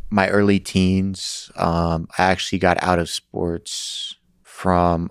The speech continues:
eleven to, I wanna say, like, fifteen years old, sixteen years old, because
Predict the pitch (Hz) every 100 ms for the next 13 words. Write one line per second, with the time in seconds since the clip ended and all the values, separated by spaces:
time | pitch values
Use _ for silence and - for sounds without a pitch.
0 | - 90 87 90 95 95 95 95 90 -
1 | 92 90 87 87 82 85 - _ _ _
2 | - 95 120 92 - - 90 - - 95
3 | 92 95 92 - _ 101 92 95 98 95
4 | - 92 - 92 95 92 95 95 92 85
5 | 90 87 85 -